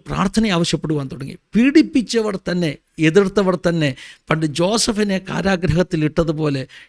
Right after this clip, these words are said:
ഷീലാദേവി ആധുനിക യുഗത്തിലെ ഒരു ജോസഫായി മാറുകയാണ്. ഇനിയും കഥയുടെ ബാക്കി കേൾക്കണമോ? ഷീലാദേവി ഇന്ന് ജാമ്യം കിട്ടി പുറത്തു വന്നിരിക്കുകയാണ്. പക്ഷേ അത് സങ്കടകരമാകുന്ന ഒരു അനുഭവത്തിലൂടെ അവൾ കടന്നുപോയിട്ടുണ്ട്. വേഗത്തിൽ ഇവൾക്കൊരു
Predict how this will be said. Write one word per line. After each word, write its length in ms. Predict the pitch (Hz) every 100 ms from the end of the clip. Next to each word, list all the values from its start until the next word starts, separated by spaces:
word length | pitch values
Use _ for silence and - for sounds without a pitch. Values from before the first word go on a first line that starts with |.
| -
ഷീലാദേവി 680 | - 247 262 196 180 156 147 - - 147
ആധുനിക 360 | 160 180 175 165
യുഗത്തിലെ 400 | 156 165 165 151 143 - - _ -
ഒരു 220 | 156 160 - _ _ 143 135
ജോസഫായി 640 | 139 196 190 - 165 139 - - _ _ - 143 143
മാറുകയാണ്. 640 | 135 160 165 143 - - - - - -
ഇനിയും 260 | 214 233 175
കഥയുടെ 360 | 165 151 202 180 139
ബാക്കി 200 | 123 160
കേൾക്കണമോ? 340 | 147 131 143 - -
ഷീലാദേവി 520 | 156 185 180 160 143 - 147
ഇന്ന് 160 | 151 139 131
ജാമ്യം 300 | 135 170 156
കിട്ടി 200 | 131 143 - _ _
പുറത്തു 240 | 131 135 156
വന്നിരിക്കുകയാണ്. 500 | 139 135 - 151 - - -
പക്ഷേ 180 | 165 170 -
അത് 100 | 147 156 -
സങ്കടകരമാകുന്ന 840 | 135 190 196 190 180 170 151 143 - -
ഒരു 100 | 139
അനുഭവത്തിലൂടെ 580 | 139 135 185 165 156 139 -
അവൾ 140 | 135 131 123
കടന്നുപോയിട്ടുണ്ട്. 640 | 120 135 175 143 - _ - - - -
വേഗത്തിൽ 360 | 190 220 247 208 -
ഇവൾക്കൊരു 360 | 180 214 214